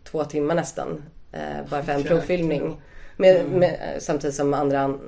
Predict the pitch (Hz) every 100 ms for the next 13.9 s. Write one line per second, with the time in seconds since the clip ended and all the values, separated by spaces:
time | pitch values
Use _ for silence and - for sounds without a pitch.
0 | - 151 156 147 139 139 139 143 135 135
1 | 143 135 117 - - - 151 143 139 131
2 | - 139 - - - - - - 76 -
3 | 170 - 143 139 - - - - 165 156
4 | 143 147 151 139 135 156 135 - 110 113
5 | 170 156 143 139 - - - 247 190 202
6 | - 220 226 165 147 233 214 208 185 165
7 | 156 147 143 - 151 147 147 165 - -
8 | - - - - - - 196 180 175 170
9 | 156 - 143 139 - 143 - 156 139 -
10 | 175 151 - - 196 190 165 143 - -
11 | - - 139 - - 185 - 165 147 135
12 | - - 147 143 - - - - 147 -
13 | - 143 - 151 143 156 151 151